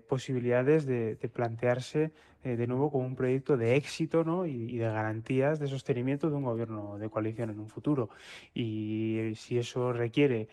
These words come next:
de un diálogo más profundo, de establecer los canales necesarios con las formaciones políticas para reajustar lo que haya que reajustar y para reflexionar colectivamente sobre cuál es la mejor manera de gestionar esto, pues desde luego ese es uno de los mandatos que tiene que tener Sumar.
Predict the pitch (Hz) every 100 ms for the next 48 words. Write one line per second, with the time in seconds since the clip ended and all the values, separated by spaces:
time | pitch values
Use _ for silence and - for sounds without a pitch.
0 | - _ - 120 127 127 127 127 123 123
1 | 117 117 123 117 160 147 120 113 113 -
2 | 120 113 135 127 131 120 123 123 120 -
3 | 160 127 - 117 113 117 117 123 120 -
4 | 131 160 143 - 110 - - - - -
5 | 117 110 110 131 - 127 110 104 110 113
6 | 117 117 - - 165 - 175 151 147 147
7 | 160 143 147 180 160 135 - 170 143 170
8 | 151 127 123 131 120 160 156 135 156 123
9 | 113 113 107 - - - 113 107 113 -
10 | 185 - - - - 123 110 107 117 165
11 | - - - 120 - 113 - 117 110 110
12 | 110 107 - - 110 107 131 - 120 113
13 | 113 110 107 - 110 127